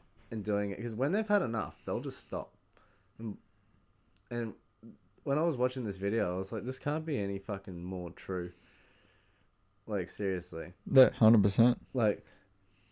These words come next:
Speaker 1: a boy going out and playing until they are fucked every day, you know what that's gonna do? That's gonna build so much character.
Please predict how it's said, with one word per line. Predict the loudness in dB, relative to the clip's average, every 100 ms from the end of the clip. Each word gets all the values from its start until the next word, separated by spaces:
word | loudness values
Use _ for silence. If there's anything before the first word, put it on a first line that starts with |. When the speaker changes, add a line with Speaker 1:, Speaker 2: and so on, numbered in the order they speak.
| _
Speaker 1:
a | 2
boy | 8 8 8
going | 6 6 6
out | 4 4
and | 0 -4
playing | -2 2 4 4 2 0
until | -2 0 2 4
they | 4
are | 2
fucked | -2 0 0 0 -2
every | 0 4 4
day, | 4 2 2
you | 2
know | 2 4
what | 4 4
that's | -2 -2
gonna | -2 -2
do? | 2 0 2
That's | -2 -2
gonna | 0 0
build | 4 2 2
so | 0 0 0
much | 0 -4
character. | -2 0 0 -2 -4